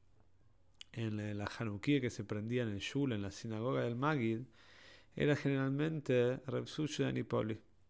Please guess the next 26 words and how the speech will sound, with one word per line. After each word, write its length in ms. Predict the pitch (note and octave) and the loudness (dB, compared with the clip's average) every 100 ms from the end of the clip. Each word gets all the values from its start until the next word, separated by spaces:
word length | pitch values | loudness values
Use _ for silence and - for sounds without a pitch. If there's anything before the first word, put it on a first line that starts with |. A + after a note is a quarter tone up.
| - - - - - - - - | -20 -20 -20 -20 -20 -20 -20 -14
un 80 | G#2+ | -2
tzadik 360 | C#3+ C3 B2 | 2 4 4
muy 180 | A#2 B2+ | 2 0
pero 200 | A#2 G#2+ | 0 0
muy 140 | G#2 | 0
grande, 320 | G2+ A2+ B2 B2 | 2 2 2 0
una 180 | G#2 | -2
persona 380 | F#2 G2 A#2 G#2+ | -2 -4 -2 -2
muy 180 | G#2+ A2 | -2 -4
especial, 720 | - G2 - G2 F#2 G2+ D3+ - - - - - - - - - - | -4 -8 -2 -2 0 -2 -4 -10 -20 -20 -20 -20 -20 -20 -20 -12 -8
y 80 | |
que 140 | - C3 | 0 0
si 180 | - C3+ | 2 4
bien 320 | F3 F3 G3 | 4 4 0
él 220 | E3 E3 | 0 2
no 120 | D#3+ | 2
vivía 680 | D3+ C#3 C#3 E3+ C#3+ G#2+ F2+ - - - - - - - | 4 4 4 2 2 0 -2 -10 -20 -20 -20 -20 -14 -6
en 160 | A2 | -2
Mesrich 540 | B2 C#3+ C#3 A2+ - A#2 | 0 0 0 -4 -4 -4
durante 380 | A2+ C3 C3 | -2 -2 0
el 80 | D#3+ | 0
año, 500 | F#3 F3+ D#3 D3+ D#3 | 2 0 0 -2 -4
solía 760 | D3+ - C3+ D3 E3+ D#3+ D3 C#3 | -8 -4 0 2 4 4 4 0
llegar 680 | - C3 C3 C#3+ C3+ C3+ | -2 -2 0 0 0 -2
para 200 | - G#2+ G2+ - | 0 0 0 -2
Hanukkah 580 | C#3 C3+ - A#2+ A#2+ | -2 -2 0 0 -2